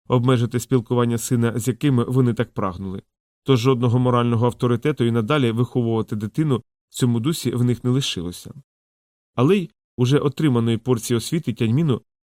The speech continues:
вистачало з лихвою. Що більше він намагався розірвати ментальні пута,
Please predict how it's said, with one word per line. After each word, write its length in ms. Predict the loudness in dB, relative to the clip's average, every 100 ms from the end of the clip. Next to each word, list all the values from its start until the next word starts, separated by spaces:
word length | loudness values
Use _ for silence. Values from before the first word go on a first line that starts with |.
| -2
вистачало 580 | 0 0 -2 0 0 0
з 60 |
лихвою. 520 | 0 -4 -6 -10 -10 -14 _ _ _ _
Що 140 | -2 2
більше 320 | 2 2 0
він 120 | 0
намагався 560 | 0 2 2 0 -2 -2
розірвати 640 | 0 0 2 2 2 0
ментальні 460 | -2 0 0 0 -2
пута, 380 | -4 -2 -2